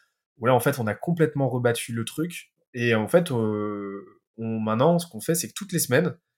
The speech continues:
on a une rubrique en deux parties. C'est une rubrique toujours curation, en fin d'édition, avec, euh, toujours cinq, six outils, ressources. Maintenant, c'est tout confondu. Très, très concis, très snackable, tu vois, c'est une ou deux lignes à chaque fois de, de description.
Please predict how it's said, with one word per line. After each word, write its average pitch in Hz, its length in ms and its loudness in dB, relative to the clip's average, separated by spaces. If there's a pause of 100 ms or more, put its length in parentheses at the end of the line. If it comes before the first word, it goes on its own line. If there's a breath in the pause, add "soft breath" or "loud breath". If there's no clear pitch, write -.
(340)
on 117 500 0
a 127 280 12
une 120 100 0
rubrique 117 380 -2
en 107 80 -6
deux 147 120 2
parties. 139 480 -2
C'est 113 380 -2
une 131 100 0
rubrique 139 300 -2
toujours 139 300 -4
curation, 127 480 -2 (160)
en 180 140 -12
fin - 120 -6
d'édition, 107 520 -6 (340)
avec, 107 280 -4
euh, 98 260 -4
toujours 123 340 -4
cinq, 127 240 -2
six 131 260 -4
outils, 135 400 -4
ressources. 120 560 -6 (180)
Maintenant, 110 200 -4
c'est 107 140 -8
tout - 120 -20
confondu. 117 400 -6 (600)
Très, 165 340 6
très 175 220 2
concis, 170 260 2
très 170 160 2
snackable, 143 440 2
tu - 140 -6
vois, 123 140 4
c'est 110 160 -4
une 131 200 0
ou 147 60 -2
deux 131 120 2
lignes 135 220 0
à 120 40 0
chaque 117 160 -6
fois 127 240 2
de, 104 240 -8
de 104 140 -12
description. 110 480 -10